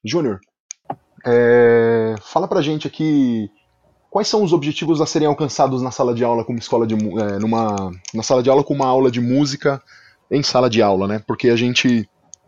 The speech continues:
sabe que a gente pode estudar música em uma escola de música,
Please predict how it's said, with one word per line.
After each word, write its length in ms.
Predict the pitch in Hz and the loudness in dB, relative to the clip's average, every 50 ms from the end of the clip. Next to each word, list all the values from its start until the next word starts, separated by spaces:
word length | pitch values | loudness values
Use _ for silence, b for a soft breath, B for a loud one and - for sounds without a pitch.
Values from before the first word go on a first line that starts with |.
| _ _ _ _ - | _ _ _ _ -6
sabe 260 | - - 131 139 139 | 0 2 2 2 2
que 60 | 135 | 0
a 40 | 131 | -4
gente 160 | 131 123 - | -4 -4 -2
pode 220 | - 123 117 120 | -2 -2 0 -2
estudar 300 | 123 - - 131 127 127 | -4 -4 -2 -2 0 0
música 520 | 123 117 123 123 113 120 120 - 117 107 107 | 0 0 0 -2 -2 -2 -4 -4 -4 -2 -2
em 60 | 117 | -2
uma 100 | 120 123 | -2 -2
escola 340 | 113 - - 131 123 123 123 | -4 -4 -2 0 0 2 0
de 100 | 135 139 | 0 -2
música, 480 | 123 120 135 147 147 170 - 185 190 | 0 -2 -2 -4 -4 -6 -8 -8 -10